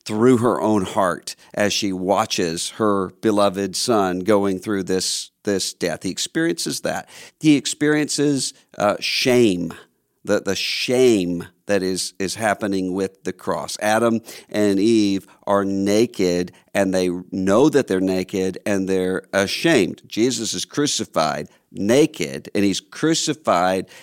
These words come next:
in a shameful way so that everyone can see this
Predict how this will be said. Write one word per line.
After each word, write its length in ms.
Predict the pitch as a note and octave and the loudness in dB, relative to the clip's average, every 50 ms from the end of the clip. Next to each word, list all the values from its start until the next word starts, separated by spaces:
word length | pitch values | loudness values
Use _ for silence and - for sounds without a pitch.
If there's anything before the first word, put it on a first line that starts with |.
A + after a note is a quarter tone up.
| - - | -10 -2
in 240 | - A#2 A2+ A2 | 2 2 4 4
a 140 | G#2+ G2 G2 | 4 2 0
shameful 920 | F#2+ - - - - - D3 D3+ D#3 D#3+ D#3+ D#3 - - B2 A#2 A2 G2 | 0 -2 -2 -2 0 2 4 6 6 4 4 0 -2 -2 0 0 0 -2
way 400 | F#2+ F2+ F2 C#2+ - B1 - _ _ - | -2 -2 -4 -4 -6 -8 -12 _ _ -8
so 240 | - - B2 A2 G#2 | -2 2 2 2 2
that 160 | G2+ G2 - - - - - - | 2 -2 -4 -6 -20 -20 -10 -4
everyone 640 | - A2+ B2+ B2+ C3+ D#3+ D#3 C#3 B2 A#2+ A#2+ A#2+ A#2+ | 0 0 2 2 2 2 2 4 4 4 4 4 2
can 400 | - - A2 F#2+ G2 F#2 F#2 - _ - | 0 0 0 0 0 0 -2 -6 _ -10
see 380 | - - - - G#3 G#3 F#3+ | -8 -6 -2 -2 0 2 2
this 520 | D3+ F#2+ F#2+ E2 C#2+ D2 D2+ D#2 - - | 2 2 2 0 0 0 -2 -4 -6 -8